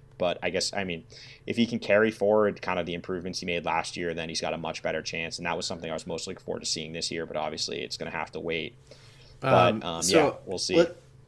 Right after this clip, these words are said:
Speaker 2: let's talk about those two for, for a second here. So, uh, Tristan Casas is a guy who, you know, I can't wait till he's, he's in the high minors so I can actually see him around here up in Portland. But,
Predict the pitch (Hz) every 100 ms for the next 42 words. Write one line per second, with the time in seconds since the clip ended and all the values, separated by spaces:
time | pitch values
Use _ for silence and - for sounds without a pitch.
0 | - 170 - - 185 190 170 - 127 123
1 | - 123 131 120 - - 117 107 120 120
2 | 110 117 - 131 120 113 - 101 107 -
3 | - 233 220 - 127 123 117 95 - 117
4 | 113 117 113 113 110 117 101 - - -
5 | - - 120 131 143 123 120 117 - 120
6 | 113 104 - - - 123 110 98 - 127
7 | 110 120 117 113 107 110 107 - 117 98
8 | 101 113 101 - 98 - - 185 135 117
9 | 113 120 110 113 120 113 120 139 131 113
10 | 107 110 98 180 - 131 120 110 104 -